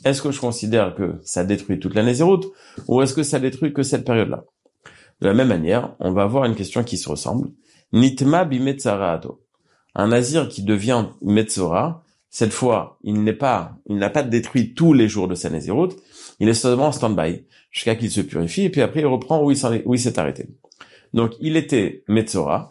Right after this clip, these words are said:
donc on est en stand-by, pause, et puis après, il est devenu aussi, dans cette période-là, impur avec un mort,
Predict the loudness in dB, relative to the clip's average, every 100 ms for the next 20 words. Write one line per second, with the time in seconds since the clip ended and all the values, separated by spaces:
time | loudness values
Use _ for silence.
0 | -2 0 0 0 2 0 -2 -4 -2 -6
1 | -8 -16 -8 -4 -2 -4 -6 -14 _ _
2 | _ -2 -2 0 0 0 0 -2 -2 2
3 | 2 2 2 2 2 0 -2 0 0 0
4 | -4 0 0 2 0 0 -2 0 2 2
5 | 2 0 -2 2 0 0